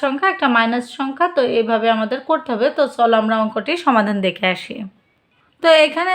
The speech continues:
তোমরা যদি একটু খেয়াল করো তাহলে বুঝতে পারবে। দেখো, এখন জেড সমান আমরা কিন্তু একবার মাইনাসের মানগুলো নিয়েছি, একবার প্লাসের মানগুলো নিয়েছি।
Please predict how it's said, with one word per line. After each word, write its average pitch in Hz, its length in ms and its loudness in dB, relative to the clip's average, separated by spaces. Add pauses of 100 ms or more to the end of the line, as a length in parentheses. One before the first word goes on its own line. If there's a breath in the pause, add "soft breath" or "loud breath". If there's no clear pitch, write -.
(120)
তোমরা 302 260 2
যদি 277 240 -2 (140)
একটু 262 200 -10
খেয়াল 247 340 -4
করো 294 220 0
তাহলে 269 320 0
বুঝতে 240 320 -6
পারবে। 226 300 0 (120)
দেখো, 254 320 4 (120)
এখন 269 160 -2 (280)
জেড 240 280 4
সমান 294 340 2 (580 loud breath)
আমরা 262 180 4
কিন্তু 269 280 0
একবার 262 300 2
মাইনাসের 254 600 0
মানগুলো 285 420 4
নিয়েছি, 320 400 -2
একবার 320 260 2
প্লাসের 330 440 0
মানগুলো 190 420 0
নিয়েছি। 185 500 -6